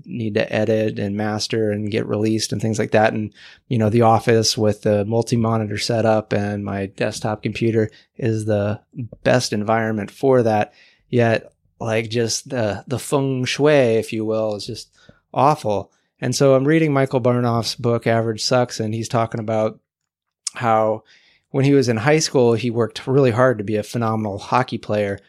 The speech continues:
but never really got any better than being average, no matter how hard he worked. And he didn't really become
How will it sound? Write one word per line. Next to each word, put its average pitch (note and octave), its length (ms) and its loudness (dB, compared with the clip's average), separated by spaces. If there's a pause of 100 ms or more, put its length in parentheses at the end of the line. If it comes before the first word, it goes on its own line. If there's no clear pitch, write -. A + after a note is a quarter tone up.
(240)
but C3 100 2
never C3+ 200 2
really A#2+ 220 4
got A#2 220 0
any A2+ 120 -4
better A#2 240 2
than A2+ 120 -2
being A2+ 180 -2
average, A#2+ 340 0
no A2+ 60 -6
matter G#2 300 0
how A2+ 220 0
hard A2+ 200 -2
he G#2 60 -4
worked. A#2+ 420 0 (540)
And A#2 400 -2
he A#2 160 0
didn't D3 220 2
really C3 180 4
become B2 640 -2